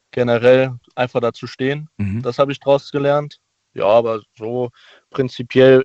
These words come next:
Speaker 1: jema-, jemand, der mich dafür verurteilt, okay, <laughs> ich bin ja trotzdem noch ich, gell? Also,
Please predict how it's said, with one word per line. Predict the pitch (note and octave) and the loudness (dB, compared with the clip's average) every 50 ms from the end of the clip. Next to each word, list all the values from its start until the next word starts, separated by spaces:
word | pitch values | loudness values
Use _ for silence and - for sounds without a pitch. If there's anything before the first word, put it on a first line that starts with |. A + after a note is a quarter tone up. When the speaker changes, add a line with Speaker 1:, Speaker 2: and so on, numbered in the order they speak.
| - | -2
Speaker 1:
jema-, | - C3 A#2+ B2 B2+ C3 - | -8 -6 -4 -2 -2 -2 -4
jemand, | - B2+ B2 C3 C3 B2+ B2 | -4 -4 -2 0 0 0 0
der | C3+ C3 | 0 -2
mich | C3+ B2+ - | -2 -2 0
dafür | - B2+ A#2+ - C3+ B2 | 2 0 2 2 -4 -4
verurteilt, | - B2+ A#2+ B2+ C3 C#3+ - D3+ C#3+ C#3 C3 - _ | -4 -2 2 2 2 2 2 -2 -4 -4 -4 -8 _
okay, | _ D#3+ B2 - - C3 B2+ A#2+ A2+ A#2 A#2+ C3 C3 _ _ _ | _ -18 -16 -10 -8 -6 -6 -6 -8 -10 -14 -20 -20 _ _ _
<laughs> | F3 - - _ _ - D3+ - | -20 -20 -20 _ _ -10 -4 -2
ich | E3+ D#3 - - | -2 -2 -2 -4
bin | - C#3 | -2 2
ja | C3+ C3 | 2 2
trotzdem | B2+ - C#3+ C3+ - - C3 | 2 4 0 0 0 -2 -6
noch | B2 A2+ - | -6 -6 -6
ich, | D#3 B2 - - | -8 -10 -10 -10
gell? | - A2+ A2+ A2+ B2 _ _ _ _ _ _ _ _ _ | -10 -8 -8 -8 -10 _ _ _ _ _ _ _ _ _
Also, | - B2 G#2+ G#2 G#2+ G#2+ G#2+ G#2+ | -14 -14 -12 -10 -10 -10 -10 -12